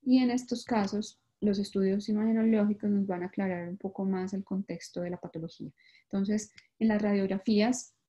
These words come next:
son indispensables para hacer diagnóstico diferencial de enfermedades como la enfermedad de Freiberg, que lo estamos viendo en esta imagen,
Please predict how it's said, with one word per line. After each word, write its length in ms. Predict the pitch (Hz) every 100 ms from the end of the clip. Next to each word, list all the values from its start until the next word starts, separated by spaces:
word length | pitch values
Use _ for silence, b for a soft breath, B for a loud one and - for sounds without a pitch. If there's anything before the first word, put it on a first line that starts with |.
| _ _ _ _
son 220 | - 220
indispensables 720 | 208 220 226 247 226 196 190 196
para 420 | 220 214 220 - -
hacer 280 | 220 202
diagnóstico 520 | 202 196 208 214 226 220
diferencial 640 | 214 214 208 202 196 180
de 80 | 190
enfermedades 680 | 202 220 214 190 175 185
como 460 | - 208 208 208 202
la 80 | 196
enfermedad 400 | 196 190 190 160
de 120 | 175
Freiberg, 480 | - 208 208 269 277
que 120 | 208
lo 100 | 202
estamos 380 | 202 - 180 180
viendo 260 | 196 196
en 100 | 196
esta 200 | 202 202
imagen, 460 | 202 208 233 262 269